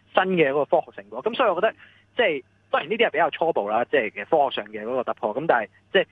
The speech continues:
一部分係因為，即係而家嘅A I係，呃，所謂嘅，即係 statistical model，即係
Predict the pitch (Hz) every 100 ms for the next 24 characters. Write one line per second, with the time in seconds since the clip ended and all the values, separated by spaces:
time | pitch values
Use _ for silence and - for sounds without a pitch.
0 | _ _ 233 214 156 135 196 175 131 _
1 | 185 143 _ 110 127 180 165 160 170 160
2 | 160 - 123 107 104 104 _ _ - 113
3 | - 170 127 120 - _ - 156 127 -
4 | 143 185 - 170 170 165 160 160 101 160
5 | 127